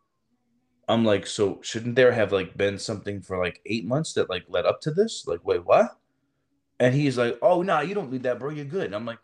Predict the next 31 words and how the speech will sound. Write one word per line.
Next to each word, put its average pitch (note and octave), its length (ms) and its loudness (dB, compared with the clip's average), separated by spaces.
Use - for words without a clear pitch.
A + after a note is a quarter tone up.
"Okay, B2 200 -4
but A#2+ 160 -2
wouldn't C#3+ 320 -2
I F#3 80 -2
be, D3+ 140 -2
like, C3 200 -2
a G2 60 -6
thousand A#2 440 -2
times G#2 280 -6
better G2+ 340 -2
if G2+ 140 -4
I E2+ 100 -2
had G2+ 300 0
that?" A#3+ 260 -4
Like, A2+ 340 -2
it B2 160 -8
doesn't C3 280 4
even A2 240 0
make F#2 160 -4
sense C#3 280 -2
because G#2+ 300 -4
I A2+ 80 2
was F#2 240 -4
good. F#2+ 340 0
You B2 120 -2
didn't G#2 340 -4
think G#2+ 220 0
I F#2+ 80 6
needed F#2+ 280 0
more F2+ 200 0
training? D#3+ 500 0